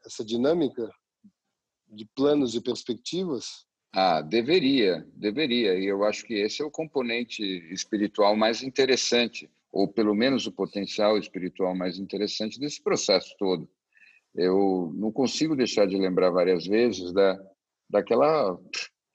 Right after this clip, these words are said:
Speaker 2: famosa parábola que tá no Evangelho. E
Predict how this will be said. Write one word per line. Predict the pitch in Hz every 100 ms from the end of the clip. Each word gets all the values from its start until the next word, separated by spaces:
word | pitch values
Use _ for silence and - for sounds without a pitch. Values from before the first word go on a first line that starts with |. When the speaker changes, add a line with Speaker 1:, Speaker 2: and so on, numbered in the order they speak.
| _ _
Speaker 2:
famosa | 110 107 107 117 127 151
parábola | 147 139 117 110 113 131 131
que | -
tá | 147
no | 147 180
Evangelho. | 214 269 175 127 127 87 73 _ _ _ _ _ _ _ _ _ _ _
E | - 92 92 87